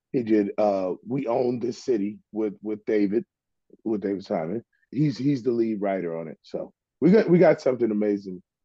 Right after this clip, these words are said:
putting together with me, him, and, uh, the real Dennis Cuddy Wise coming to a streaming near you at some point in the future for sure.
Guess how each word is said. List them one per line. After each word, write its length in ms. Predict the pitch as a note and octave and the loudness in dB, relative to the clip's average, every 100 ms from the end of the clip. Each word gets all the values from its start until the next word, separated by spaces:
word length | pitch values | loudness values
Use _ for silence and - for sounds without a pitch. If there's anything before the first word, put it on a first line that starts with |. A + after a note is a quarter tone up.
| _ - | _ -4
putting 140 | G2+ | -4
together 320 | F#2 G2 F#2 | -2 -4 -4
with 180 | F#2 F2 | -4 -2
me, 280 | G2 G#2 G2+ | 4 6 6
him, 380 | G2 F#2 F2 E2+ | 4 2 0 -2
and, 260 | - F2 E2 | -4 -4 -2
uh, 200 | D#2+ D#2 | 0 -2
the 100 | E2 | -2
real 240 | E2+ F2+ E2+ | 0 2 2
Dennis 320 | E2 E2+ E2 | 2 -2 -2
Cuddy 240 | - F2 | -2 -2
Wise 420 | E2 F2+ F2 E2+ _ _ - | 2 2 2 0 _ _ -4
coming 260 | A2+ G2+ | 0 2
to 180 | G2+ G2+ | 2 0
a 40 | F#2 | 0
streaming 580 | - D3+ C3 A2+ A#2 _ _ _ - | -2 0 0 0 -6 _ _ _ -4
near 240 | C3+ D3+ | 2 2
you 480 | D3 C3 E3 E3 D#3+ | 2 0 2 2 2
at 80 | C3+ | 0
some 260 | - C3+ C#3 | -2 -4 -4
point 340 | - D#3 D#3+ - | -6 -4 -4 -6
in 120 | C3+ | -8
the 80 | B2 | -8
future 460 | - C#3+ G#2+ G#2 | -6 -6 -6 -10
for 140 | G2+ - | -10 -14
sure. 320 | - G#2+ | -6 -6